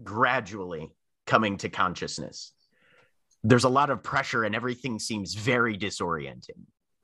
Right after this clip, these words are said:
And then suddenly, a bit of that pressure relieves itself, and you realize you had been holding your breath for a while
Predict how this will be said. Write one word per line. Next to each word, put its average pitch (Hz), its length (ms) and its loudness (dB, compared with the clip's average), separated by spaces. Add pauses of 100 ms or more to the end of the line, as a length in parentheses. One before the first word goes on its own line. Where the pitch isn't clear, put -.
(2500)
And 120 300 8
then 101 540 0
suddenly, 117 960 -2 (2250)
a 117 140 10 (160)
bit 147 380 2
of 120 260 0
that 113 280 -2
pressure 92 600 -2 (400)
relieves 107 680 -2
itself, 80 500 0
and 107 140 2
you 101 100 0
realize 117 400 0
you 123 120 -4
had 117 120 -6
been 113 120 -6
holding 110 400 -4
your 95 100 -4
breath 95 300 -2
for 98 200 0
a 87 80 0
while 82 480 0